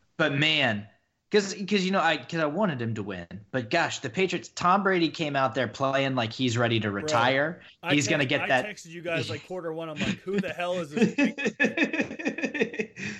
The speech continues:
Speaker 1: Yeah, yeah, you did. 'Cause I was, I think I was, I was, like, out shopping or something, getting stuff for the house. And, um,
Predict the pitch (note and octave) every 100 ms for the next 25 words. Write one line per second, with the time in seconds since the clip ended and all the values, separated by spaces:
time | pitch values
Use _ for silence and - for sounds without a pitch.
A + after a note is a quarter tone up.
0 | - - - B3+ B3+ F#3+ E3 G#3+ D3 -
1 | - _ - F#3+ A3+ F3 B2 A2 - _
2 | - E3 F#3 G#3+ E3+ C#3+ B2+ - D#3 G#3+
3 | G3+ C3 - C3 B2 A2+ B2 A#2 - -
4 | A2+ C3 - G#2 G2+ F#2 A2 - B2 A#2+
5 | A2+ G2+ A2+ A2 G#2+ - C3 - B2 G2+
6 | C3 C#3 A#2+ - - - - A#2 A#2+ A2+
7 | G#2+ F#2+ F#2+ F#2 G#2+